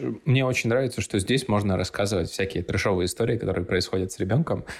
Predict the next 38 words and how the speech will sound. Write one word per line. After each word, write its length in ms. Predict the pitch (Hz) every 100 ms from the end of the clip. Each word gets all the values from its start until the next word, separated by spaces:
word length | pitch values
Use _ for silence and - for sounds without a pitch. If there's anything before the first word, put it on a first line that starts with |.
| -
которые 320 | 104 107 101
ты 120 | 110
ему 180 | 110 117
не 100 | 107
выскажешь, 580 | 101 98 - 87 87 -
типа, 240 | - - -
потому 320 | 104 98 98
что 280 | - 95 101
он 120 | 104
еще 200 | 104 -
не 100 | 95
поймет. 400 | 95 95 98 170 - _ _ _ _ _ -
С 60 |
женой 320 | 101 113 123
вы 100 | 101
вроде 260 | 104 104 101
как 160 | 101 104
это 140 | 98
пережили, 440 | - 101 98 104
и 60 | 92
поделиться 520 | 90 95 101 95 -
с 180 | 92 -
ней 520 | 95 95 98 - - -
будет 320 | 98 92 92
странно, 400 | - 95 104 131
типа, 220 | 87 - 98
«О, 260 | - 123
давай 260 | 110 98 117
я 60 |
тебе 260 | - 98 87 -
сейчас 340 | - - -
перерасскажу, 600 | - 98 98 95 98 110
что 200 | 123 -
только 240 | 87 104 -
что 200 | - 98
с 60 |
нами 180 | 95 95
произошло». 600 | - 95 92 98 -